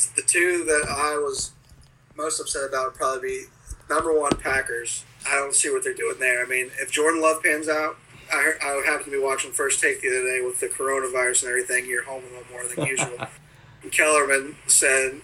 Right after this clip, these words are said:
Speaker 1: and I agree, that Jordan Love almost has to be a Hall of Fame quarterback to make the pick worth it, because you're waste-, A, you're wasting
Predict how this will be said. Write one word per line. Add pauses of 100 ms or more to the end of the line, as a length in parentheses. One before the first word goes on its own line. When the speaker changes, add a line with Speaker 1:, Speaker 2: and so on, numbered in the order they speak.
Speaker 1:
and
I
agree,
that (640)
Jordan
Love
almost
has
to
be
a
Hall
of
Fame
quarterback
to
make
the
pick (160)
worth
it, (640)
because
you're
waste-,
A,
you're
wasting